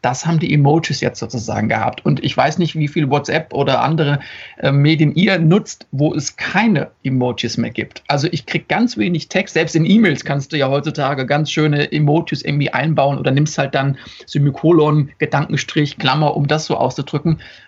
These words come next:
weil man damit zum Ausdruck bringen möchte, was ist denn so die, die Subbotschaft? Also was steckt da so als Emotion dahinter?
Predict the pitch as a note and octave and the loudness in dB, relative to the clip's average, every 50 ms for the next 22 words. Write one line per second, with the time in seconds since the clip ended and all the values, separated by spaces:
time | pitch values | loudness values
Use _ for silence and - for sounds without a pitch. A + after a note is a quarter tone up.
0 | _ - D3 C#3 C#3 C#3 C3+ - - - G#3 B3+ C#4 A#3 - - F#3 - - G3+ | _ -2 0 2 2 2 2 2 2 0 2 0 0 0 0 0 0 0 0 -2
1 | F#3+ - - F#3 E3 - - E3 D#3 D3+ D3 D3+ C#3 - - D#3 C#3+ C#3 - _ | -2 -4 -4 -4 -4 -4 -2 -2 0 0 0 0 0 0 0 0 0 -2 -4 _
2 | _ _ _ _ - D3 C#3 - D#3 C3+ D3 C3 D3 C#3+ C3+ C#3 C3+ A#2 - - | _ _ _ _ -4 -4 -2 0 2 2 4 4 4 4 4 4 2 2 0 -8
3 | - - - D3+ C3+ B2 E3 G3 - - _ - C#3+ C#3 C#3 - - B2+ - - | -16 -8 -4 -4 0 2 0 0 0 -4 _ 0 0 0 0 0 -2 -4 -4 -4
4 | - C#3 G#2+ C#3 C#3 - - - D3+ - - - D#3 C3+ D3 C#3 - - C#3 - | -4 -4 -2 -2 -2 -2 0 -2 -2 -2 -2 -4 -2 0 0 0 -2 -2 -4 -4
5 | - C#3+ C#3 C#3 C#3 C3 - - - - D#3+ F3 F#3+ G3 F#3 E3 C#3+ - - C3+ | -2 0 0 0 0 -2 -4 -4 0 2 4 4 4 4 4 2 2 0 0 -2
6 | B2+ C3 C#3 D#3+ E3+ E3+ F3 C#3 A#2 - - | 0 2 2 2 4 2 2 -2 -4 -6 -8